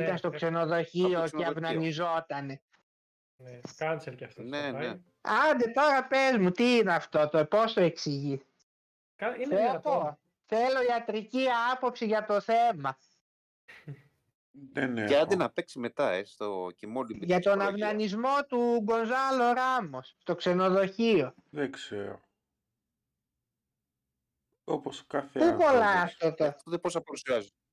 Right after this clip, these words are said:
Speaker 3: πώς θα παρουσιάζει το Euro;
Speaker 4: Δεν το
Speaker 3: Θα θέλουμε άλλο παρουσιαστή στο Euro.
Speaker 4: Βρέθηκε, δεν, δεν έκανε καλές παρέες αυτόν και το, και,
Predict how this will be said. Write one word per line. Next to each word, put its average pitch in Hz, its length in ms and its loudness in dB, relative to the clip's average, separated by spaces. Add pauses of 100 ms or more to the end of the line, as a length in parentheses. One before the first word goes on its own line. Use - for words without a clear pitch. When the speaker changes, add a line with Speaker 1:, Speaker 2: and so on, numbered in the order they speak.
(1160)
Speaker 3:
πώς 147 160 0
θα 147 80 -6
παρουσιάζει 113 420 0
το 95 180 -4
Euro; 85 200 -2 (920)
Speaker 4:
Δεν 147 140 0
το 151 80 0 (400)
Speaker 3:
Θα 107 180 -4
θέλουμε 131 240 0
άλλο 135 120 4
παρουσιαστή 92 500 -4
στο - 200 -20
Euro. 85 320 -18 (420)
Speaker 4:
Βρέθηκε, 185 880 0
δεν, 220 360 4
δεν 202 220 4
έκανε 226 300 0
καλές 196 340 2
παρέες 175 460 4
αυτόν 254 360 -4
και 226 140 -4
το, 190 600 -2
και, 170 680 -2